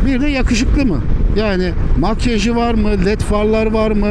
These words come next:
Anahtarsız giriş çalıştırma var mı? Motosikletin güzel duruşu. Ya bu bana uyar mı diye bakılıyor. Sonra geliyor işte motor C C'si kaçmış,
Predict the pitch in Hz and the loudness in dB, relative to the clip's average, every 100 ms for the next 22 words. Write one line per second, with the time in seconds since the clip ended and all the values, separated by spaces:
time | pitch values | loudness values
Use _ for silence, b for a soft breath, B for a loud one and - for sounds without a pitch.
0 | - 156 180 175 202 180 214 170 180 208 | -2 -2 0 0 0 0 -2 0 0 -2
1 | - 202 196 - 208 202 202 208 208 180 | -2 -2 0 -2 0 0 0 0 0 0
2 | 180 190 - - - - - - - - | 0 -2 -2 -2 0 0 0 0 0 0
3 | - 247 277 269 208 214 214 269 269 214 | 0 0 0 0 -2 0 0 0 0 0
4 | 202 240 226 214 147 - - 156 160 170 | 0 0 0 0 2 0 0 0 0 0
5 | 196 220 196 190 214 214 185 175 - - | 0 0 0 0 0 2 2 2 2 2
6 | - - - - 127 151 139 123 123 117 | 2 2 2 2 0 0 0 0 0 0
7 | 113 - 233 330 330 277 214 185 170 - | 0 0 0 0 0 0 0 0 0 0
8 | 170 151 165 175 190 - 185 - - 180 | 0 0 0 0 0 2 0 0 0 2
9 | 175 175 - 185 160 - | 2 0 0 0 2 2